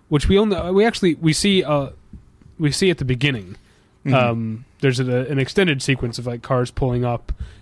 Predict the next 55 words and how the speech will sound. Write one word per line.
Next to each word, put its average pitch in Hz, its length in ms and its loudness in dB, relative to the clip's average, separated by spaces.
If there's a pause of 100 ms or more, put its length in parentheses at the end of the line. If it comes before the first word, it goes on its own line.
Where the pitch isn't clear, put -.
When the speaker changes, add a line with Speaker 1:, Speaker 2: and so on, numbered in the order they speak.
(120)
Speaker 1:
you 143 140 0
know, 117 400 -2
and 117 420 -6 (320)
him 120 200 -2
getting 117 320 -2
the, 113 220 -4
uh, 110 220 -4 (1000)
the 131 80 0
baggage 135 600 0
and 131 80 2
Speaker 2:
Right. 117 60 2
Speaker 1:
stuff. 135 280 2
That's 151 200 0
a, 160 40 0
that's 143 320 0
right 147 100 2
at 127 60 -2
the 131 60 -2
beginning 127 240 0
of 117 40 -2
the 113 80 -6
film, 101 340 -4
right? 135 200 2
Speaker 2:
Mm-hmm. - 300 -8
Yeah. 139 40 2
Speaker 1:
Okay. - 160 -4 (580)
Um, 139 340 -2
we 156 100 0
learn 175 160 2
a 165 40 2
lot 151 140 2
about 135 200 0
that 139 400 0
there, 143 220 4
but 127 120 2
then 139 180 4
once 151 220 2
he 131 180 2 (100)
s-, - 220 -14 (100)
vanished 123 280 0
to 123 60 -8
the 120 80 -4
washroom, 139 380 0
we 117 80 -4
see - 140 -4
very 120 200 -2
little 127 220 2
of 117 80 -2
the 117 80 -6
hotel 117 340 -2
except 143 280 -4
for - 80 -8
the 117 100 -6
washroom. 104 500 -12
Speaker 2:
Right. 110 240 -2